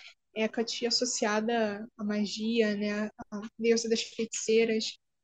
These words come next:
Perséfone como deusa do submundo, Afrodite, a, uma das mais conhecidas pela ser a deusa da sexualidade, né? Morgana, Viviane, Freya, né, como deusas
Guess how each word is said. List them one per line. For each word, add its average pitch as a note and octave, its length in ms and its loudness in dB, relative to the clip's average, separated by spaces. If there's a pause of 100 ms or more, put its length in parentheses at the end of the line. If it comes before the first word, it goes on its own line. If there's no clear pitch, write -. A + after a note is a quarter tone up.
Perséfone B3+ 580 2
como B3 240 0
deusa A#3 320 6
do A#3 100 -2
submundo, A#3+ 800 2 (420)
Afrodite, B3 880 2
a, G#3+ 240 -2 (720)
uma A3 260 2
das A3 120 0
mais A3+ 260 0
conhecidas A#3+ 560 0
pela A3+ 260 2
ser A3+ 260 -2
a - 20 -2
deusa A3 260 4
da A3 280 0
sexualidade, A3 1000 -4
né? A3+ 300 -4 (920)
Morgana, B3 800 4 (200)
Viviane, A#3+ 840 2 (260)
Freya, B3 300 6 (460)
né, A#3+ 240 -6
como A3+ 240 -2
deusas A3+ 380 4